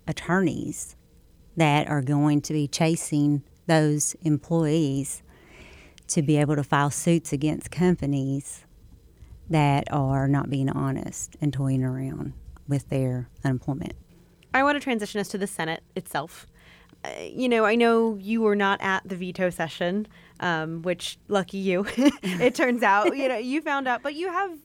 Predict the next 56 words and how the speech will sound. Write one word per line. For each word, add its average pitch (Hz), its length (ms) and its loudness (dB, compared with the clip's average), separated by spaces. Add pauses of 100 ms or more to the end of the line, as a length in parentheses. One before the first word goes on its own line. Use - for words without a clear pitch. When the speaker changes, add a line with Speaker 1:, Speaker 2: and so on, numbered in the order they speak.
Speaker 2:
you 262 120 -2
know, 202 200 2
found 202 280 0
out 180 120 0
firsthand 185 380 -6
how 170 380 -4 (360)
divided 226 380 2
the 190 60 -8
G 170 180 -4
O 160 40 -4
P 160 140 -10 (140)
caucus - 380 -6
can - 260 -12
be. - 80 -12
You 190 260 -6
know, 180 160 0
there's, 180 420 -4
there 269 120 2
were 277 80 0
some 269 140 -6
hard 262 160 -2
feelings 233 300 -4
over 165 200 -2
the 160 140 -2
F 156 120 -8
R 196 120 0
A 262 100 2
situation 196 880 -4 (320)
and 170 180 -4
the 180 40 -4
veto 247 200 0
session. 240 360 -2
You 233 80 0
know, 220 80 0
can 269 320 -4
those 285 220 0
bridges 214 340 -2
be 202 120 -6
repaired? 175 420 -6 (600)
Speaker 1:
I 220 80 4
think 214 200 0
so. 156 420 4
You 175 140 6
know, 160 360 4 (360)
uh, 156 220 -2
caucus - 460 0
went 165 180 0
really 151 320 -2
well, 147 380 -8 (460)
and 151 240 4
we 147 100 2
just 156 220 -2
had 147 200 -2
that 151 180 -4
last 147 280 -4
week. 165 300 -6